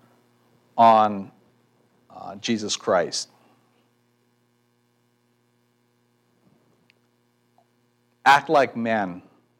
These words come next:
That sounds pretty one-sided, if you will, uh, masculine, geared toward the men, and it is. It literally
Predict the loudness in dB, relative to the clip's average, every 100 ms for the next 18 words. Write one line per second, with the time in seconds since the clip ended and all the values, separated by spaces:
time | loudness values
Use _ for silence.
0 | _ -6 -4 -2 -2 -2 -8 -8 -4 -4
1 | -6 -12 _ _ _ _ -16 -10 -10 -10
2 | -4 0 0 -2 -6 -8 -10 -6 -6 -6
3 | -10 -14 -10 -10 -6 -2 -2 -2 -8 -8
4 | -8 -10 -16 _ _ _ -20 _ _ -4
5 | -2 -2 -2 -2 -2 -2 -4 -6 -6 -4
6 | 2 2 2 -2 -10 -16 _ _ _ _
7 | _ _ _ _ _ _ _ _ _ _
8 | -2 2 2 2 0 4 6 6 6 4
9 | 4 0